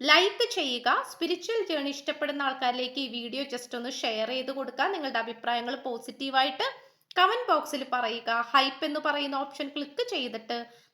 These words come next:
നമ്മുടെ ചാനൽ ഒന്ന് സപ്പോർട്ട് ചെയ്യുക. അപ്പോ നമുക്ക്, ആ, ആ, ഈ ഒരു, ആ, നിങ്ങളുടെ പേഴ്സണെ കുറിച്ചിട്ട് മനസ്സിൽ വിചാരിച്ചിട്ട് ഈ റീഡിംഗ് മുഴുവനായിട്ട് കാണാൻ ശ്രമിക്കാം. നമുക്ക് ഇന്നത്തെ ടോപ്പിക്കിലേക്ക് കടക്കാം. അതിശയിപ്പിക്കുന്ന ഒരു കാര്യം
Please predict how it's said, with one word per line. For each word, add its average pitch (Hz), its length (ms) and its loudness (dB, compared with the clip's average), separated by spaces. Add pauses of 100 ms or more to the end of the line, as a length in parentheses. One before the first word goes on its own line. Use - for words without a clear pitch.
നമ്മുടെ 247 260 -2
ചാനൽ 262 560 2
ഒന്ന് 220 280 -6
സപ്പോർട്ട് 262 560 -4
ചെയ്യുക. 214 720 -4 (600)
അപ്പോ - 520 0
നമുക്ക്, 302 640 0
ആ, 269 60 4 (400)
ആ, 254 300 2
ഈ 269 200 -2
ഒരു, 269 500 -2
ആ, 214 240 -2
നിങ്ങളുടെ 269 420 -2
പേഴ്സണെ 247 380 -2
കുറിച്ചിട്ട് 262 380 -6
മനസ്സിൽ 262 420 -4
വിചാരിച്ചിട്ട് 240 680 -2
ഈ 277 120 -2
റീഡിംഗ് 269 400 -4
മുഴുവനായിട്ട് 240 600 -2
കാണാൻ 240 420 0
ശ്രമിക്കാം. 269 520 -4
നമുക്ക് 247 280 -4
ഇന്നത്തെ 233 360 -6
ടോപ്പിക്കിലേക്ക് 220 640 -6
കടക്കാം. - 680 -2 (640)
അതിശയിപ്പിക്കുന്ന 508 1200 6
ഒരു 339 120 0
കാര്യം 277 460 4